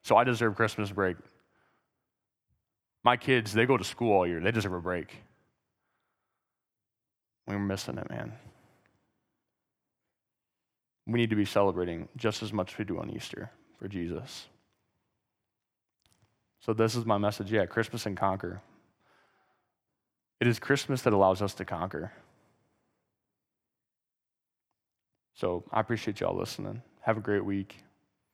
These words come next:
You do deserve a break, but <laughs> let's just remember, let's just remember who it's for. I'll pray for us and we can get out of here. <clears throat> All right, thank you, Lord, just for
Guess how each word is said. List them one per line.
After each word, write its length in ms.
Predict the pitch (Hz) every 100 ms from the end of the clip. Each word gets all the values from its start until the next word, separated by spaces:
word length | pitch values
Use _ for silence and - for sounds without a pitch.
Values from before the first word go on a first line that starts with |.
| _ _ _ _
You 80 | 107
do 140 | 110
deserve 280 | 101 101 98
a 80 | 95
break, 360 | 98 87 - - -
but 220 | 101 92 -
<laughs> 800 | 143 - - - - - - -
let's 120 | 117
just 160 | 120
remember, 360 | 117 110 110 110
let's 140 | 120 117
just 200 | 139 135
remember 340 | 120 113 107
who 160 | 101 98
it's 120 | -
for. 280 | - 85 - _ _ _ _ - _ _ _
I'll 140 | 98 107
pray 200 | 107 101
for 200 | - 98
us 180 | 95
and 80 | 95
we 40 | 90
can 60 |
get 100 | 87
out 160 | 82 78
of 60 |
here. 160 | - - - - _ _ _ _ _ _ _ - - - - - - -
<clears throat> 20 |
All 80 | - 71 - - - -
right, 140 | 90
thank 180 | 101 131
you, 80 | 156
Lord, 240 | 131 139
just 140 | 135 143
for 300 | 123 107